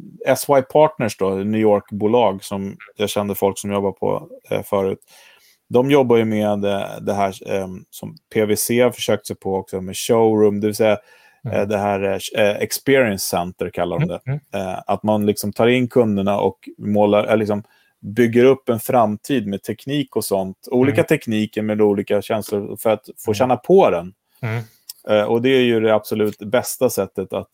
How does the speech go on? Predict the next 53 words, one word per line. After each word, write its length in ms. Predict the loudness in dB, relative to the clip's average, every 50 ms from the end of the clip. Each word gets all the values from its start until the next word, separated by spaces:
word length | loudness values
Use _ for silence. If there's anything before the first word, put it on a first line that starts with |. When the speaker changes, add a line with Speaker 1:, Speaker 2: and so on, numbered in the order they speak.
| -14 -14 -14 -8
Speaker 1:
ta 140 | -8 -8 -6
sig 140 | -6 -8 -8
framåt, 420 | -6 -4 -4 -4 -4 -8 -10 -12
såklart, 360 | -14 -14 -12 -10 -10 -10 -10 -12
att 160 | -14 -14 _ -8
prototypa 640 | -8 -6 -6 -8 -8 -6 -6 -8 -6 -4 -6 -6
framtiden 540 | -4 -4 -4 -6 -6 -6 -8 -8 -6 -4 -4
Speaker 2:
Mm. 60 | -4
Speaker 1:
då, 80 | -4 -6 -8
helt 160 | -12 -16 -20
enkelt. 200 | -20 -20 _ _ _ _ _ _
Speaker 2:
Och 120 | -2 2 2
jag 220 | 4 4 2 2
tyckte 200 | 0 -2 0 2
det 60 | 4
var, 100 | 4 4
jag 100 | 4 4
har 60 | 2 2
faktiskt 240 | 0 -2 0 0
varit 260 | 2 2 2 2 2 0
där 100 | -2 -4
på 200 | -2 -4 -4 -4
det 220 | -2 -2 -4 -4 -6
P 60 | -8
V 80 | -8 -6
Cs 220 | -6 -6 -6 -6
Experience 360 | -8 -8 -8 -8 -8 -8 -8 -10
Center 240 | -12 -12 -10 -10
en 120 | -10 -8 -8
gång, 280 | -8 -8 -8 -10 -12
eh, 200 | -10 -10 -10 -12 -12 -12 _ -4
precis, 160 | -2 -2 -2
Speaker 1:
Mm. 80 | -2
Speaker 2:
och 60 | 0 2
det 40 | 2
var 140 | 2 2 0
precis, 480 | -2 0 2 2 2 2 0 -6 -8 -8
jag 140 | -8 -8
tror, 160 | -6 -6 -6 -6
tror 180 | -4 0 2
det 40 | 2 2
var 60 | 2
precis 280 | 0 -2 0 0 0 0
i 40 | 0
samband 360 | 0 0 0 0 -2 -4 -2
med 140 | -2 -2 -2
att 200 | -2 -4 _ -12
det 180 | -4 -2 0 0
hade 300 | 2 2 2 0 0 -2 -6 -16 _ _ -6
liksom 380 | -6 -4 -4 -4 -6 -6 -4
gått, 240 | -4 -4 -4 -4 _
det 60 | 0
var 100 | 2 4